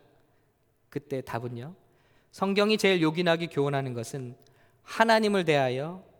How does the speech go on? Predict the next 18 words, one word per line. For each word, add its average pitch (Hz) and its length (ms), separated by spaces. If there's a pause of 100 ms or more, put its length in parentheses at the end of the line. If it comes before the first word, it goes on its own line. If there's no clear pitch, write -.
(120)
어떻게 180 600
믿을 160 360
것과 - 540 (800)
하나님께서 151 640
사람에게 160 720 (240)
요구하시는 123 840
본분입니다. 131 1080 (960)
우리는 131 400 (340)
창조하신 185 840
하나님과 139 840
우리의 160 240
창조 175 340
사실을 147 420
깨닫게 180 360
될 120 200
때 151 240 (440)
이것들을 131 640 (100)
깨닫게 151 560